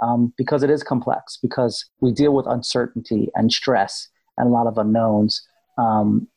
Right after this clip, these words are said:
and ultimately, we deal with our emotions, right? The, the, there's no clear right or wrong choice with money that we all always know. There's always some uncertainty. And when uncertainty is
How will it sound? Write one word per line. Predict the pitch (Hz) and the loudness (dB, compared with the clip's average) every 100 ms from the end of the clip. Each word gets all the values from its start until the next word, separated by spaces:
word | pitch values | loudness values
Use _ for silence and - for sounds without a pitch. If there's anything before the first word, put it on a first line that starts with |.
| _ | _
and | 127 117 - - - | -2 -2 -4 -12 -6
ultimately, | 170 170 139 120 - 110 123 156 _ _ - | -6 -2 -2 -2 -2 0 0 -2 _ _ 0
we | 131 | 2
deal | 131 139 139 | 4 4 4
with | 135 | 4
our | 143 | 4
emotions, | 151 208 - - - - - | 2 0 -4 -6 -6 -6 -6
right? | - 139 139 - - | 0 0 0 -6 -8
The, | 143 139 | 0 2
the, | 135 135 131 123 - _ | 4 4 4 2 0 _
there's | 135 | -2
no | 156 202 190 - - | 2 2 2 -2 -4
clear | 160 175 175 | 2 4 4
right | 147 147 | 4 4
or | 143 | 4
wrong | 127 127 127 123 - | 4 2 0 -2 -10
choice | - 135 127 - - | -4 0 0 0 -2
with | - 123 | -2 0
money | 117 117 110 107 _ _ - | 2 2 -2 -6 _ _ -4
that | 131 | -2
we | 117 | 0
all | 110 123 113 | 0 0 2
always | 110 - | 0 0
know. | 98 - - | -2 -4 -4
There's | - | -2
always | 131 151 - | 2 2 2
some | 143 | 0
uncertainty. | 123 - 127 123 - | 0 -2 -4 -4 -2
And | - 131 | 0 0
when | 127 | 0
uncertainty | 120 - 175 165 | 2 0 2 2
is | 151 127 | 2 2